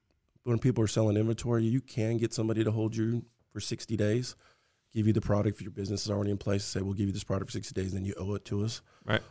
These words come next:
Speaker 1: on the back end with a fee." But, uh, most of the time for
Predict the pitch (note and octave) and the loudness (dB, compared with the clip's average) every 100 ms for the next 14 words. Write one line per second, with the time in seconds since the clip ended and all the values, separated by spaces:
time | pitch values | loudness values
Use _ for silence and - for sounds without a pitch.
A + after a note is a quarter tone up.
0 | - F#2+ E2+ G2 - A2+ B2 B2 - G2+ | -2 0 0 -2 0 0 -2 -6 -10 -4
1 | F2+ - G#2+ C3+ - _ _ _ _ _ | -4 0 0 -2 -6 _ _ _ _ _
2 | _ _ _ G#2+ G2+ G2+ - - A2 A#2 | _ _ _ 4 8 6 4 0 4 8
3 | D3 C#3 B2+ C3 A#2+ A#2 - A2 G2+ G2+ | 8 6 2 4 6 4 4 4 4 0